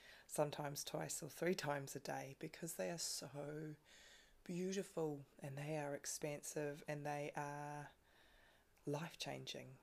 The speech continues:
And I'm gonna read them out to you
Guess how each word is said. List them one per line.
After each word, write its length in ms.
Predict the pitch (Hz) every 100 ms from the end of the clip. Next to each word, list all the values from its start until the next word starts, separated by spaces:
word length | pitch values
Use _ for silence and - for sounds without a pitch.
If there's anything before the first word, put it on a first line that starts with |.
| - - - - - - - -
And 100 | 151
I'm 120 | 156
gonna 160 | 151 151
read 260 | 151 156 160
them 160 | 175
out 260 | 151 151 -
to 140 | -
you 420 | 147 139 135 135